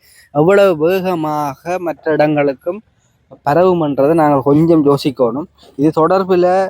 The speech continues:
உரிய அதிகாரிகள் சரியான வகையில கண்டு இதுக்குரிய தீர்வை அவசரமாக முன்னெடுக்கணும். இது மழை காலம், இந்த காலத்துல வந்து வேகமாக இந்த நடவடிக்கைகளை முன்னெடுத்து இதுக்குரிய தீர்வை பெற்றுத்தரணும், பெற்றுக் கொடுக்கணும். அந்த பகுதியை சுய-,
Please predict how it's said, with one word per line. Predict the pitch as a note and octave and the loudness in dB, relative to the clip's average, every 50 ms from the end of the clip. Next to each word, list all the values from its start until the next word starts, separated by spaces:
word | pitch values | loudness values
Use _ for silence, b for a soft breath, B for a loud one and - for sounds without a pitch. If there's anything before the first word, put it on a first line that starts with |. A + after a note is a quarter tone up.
| G#3 _ | -8 _
உரிய | _ C3 C#3+ D#3 E3 E3 D#3+ | _ -6 -4 -2 0 0 2
அதிகாரிகள் | C#3+ C3 C#3+ D3 C#3+ D3+ C#3+ C#3 C#3 C3+ C3+ C#3+ D3 | 2 2 0 0 0 0 0 0 0 -2 -2 -4 -6
சரியான | - - B2+ B2+ C3+ C#3+ C#3 C#3 C3+ | -4 -6 -4 -2 0 0 0 0 0
வகையில | D#3 D3+ A#2 C3+ C3+ B2+ C3+ B2+ | -2 -4 -4 -4 -4 -4 -4 -4
கண்டு | - B2 A#2+ B2 B2+ B2 B2+ C#3 C#3 b b b b b _ | -6 -6 -8 -4 -2 -2 -2 -2 -4 b b b b b _
இதுக்குரிய | B2+ C3+ B2+ C3 C3+ C3+ C3+ A#2 A#2+ - | -2 0 0 2 2 2 2 0 -2 -10
தீர்வை | _ - D3+ D#3+ D3+ D3 C#3 C#3+ C#3+ C#3+ C#3+ C#3 - _ | _ 0 2 2 2 2 0 2 2 2 2 0 -4 _
அவசரமாக | _ - A#2+ C3 C3+ - B2 B2+ C3+ C3 B2+ B2+ | _ -4 -4 -2 -4 -6 -6 -2 -2 -2 -2 -2
முன்னெடுக்கணும். | B2+ B2+ B2 B2 B2 A#2+ A2+ - C3 C3+ C#3 | -4 -6 -4 -2 -4 -4 -2 -2 0 0 2
இது | C3+ C3 | 0 0
மழை | A#2+ A#2+ B2+ C#3+ | 0 2 0 0
காலம், | C#3 C#3+ C#3 B2+ A#2+ A#2+ G#2+ - b b b b b b _ | 0 0 0 0 0 -2 -4 -8 b b b b b b _
இந்த | - B2+ B2+ | -6 -6 -4
காலத்துல | B2 C3 C3 C3+ C#3 C3 B2+ C#3 C#3 B2+ | 0 0 2 2 2 0 0 -2 -2 -2
வந்து | C3 B2+ B2+ C3 D#3 - - | -2 -4 -4 -6 -8 -8 -4
வேகமாக | C#3 C#3 C#3+ C3+ D3 C#3+ C#3 C#3 C3+ C3 C3 D#3 D3+ | -2 0 0 0 0 0 0 0 0 0 -2 -4 -4
இந்த | C#3+ C3+ C3+ B2+ | -4 -4 -6 -4
நடவடிக்கைகளை | B2 B2+ B2+ C3 C3+ C#3+ C3 - C#3 C3 B2+ C3 | -4 -2 -2 -2 -2 -2 -4 -4 -6 -4 -4 -4
முன்னெடுத்து | B2 B2+ C3 C3+ C3+ B2+ B2 A#2+ - - C#3+ | -4 -4 -4 -2 0 0 0 -2 -2 -4 -4
இதுக்குரிய | D3 C3+ C3+ - C3 B2+ A#2 - | -2 -2 -2 -2 -2 -4 -4 -4
தீர்வை | _ - F3+ F#3 D#3+ D#3+ D#3 | _ 0 2 2 2 2 0
பெற்றுத்தரணும், | - C#3+ C3+ C#3 - - C#3 C3+ C3 B2+ B2 B2+ C#3+ E3 - b b b b b b _ - | -2 -4 -8 -8 -6 -4 -2 0 0 0 0 -2 -6 -8 -12 b b b b b b _ -4
பெற்றுக் | B2+ C#3 D3+ - | -2 -2 0 0
கொடுக்கணும். | D3 D3+ D#3 D3+ - D3 C#3 C3 C3+ D3+ D#3+ - | 0 -2 -2 -2 0 -2 0 0 -2 -6 -8 -10
அந்த | C#3 C3 C3 | -8 -8 -6
பகுதியை | B2+ - C#3+ D3+ D3+ D3+ D3+ D#3+ D#3+ | -2 0 0 0 2 2 0 -2 -2
சுய-, | - - D3+ D3 D3 D3 C#3+ C#3 | -2 -2 -2 0 0 0 -2 -4